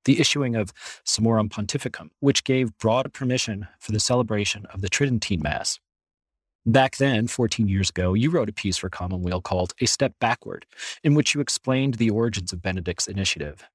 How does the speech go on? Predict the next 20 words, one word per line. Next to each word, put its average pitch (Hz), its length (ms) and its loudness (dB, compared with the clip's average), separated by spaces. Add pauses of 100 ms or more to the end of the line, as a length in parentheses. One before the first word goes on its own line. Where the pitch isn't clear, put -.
(100)
and 135 100 4
in 135 60 4
particular, 139 640 0
how 131 180 2
it 107 140 -2
deviated 92 580 0
from 104 160 -4
the 104 80 0
intentions 95 560 0
of 90 80 -8
Vatican 95 380 -2
two's 131 260 2
reform 87 420 -2
of 92 100 -2
the 110 100 2
liturgy. 113 420 0 (420)
Could - 140 -6
you 339 60 -4
give 349 100 4
a - 140 2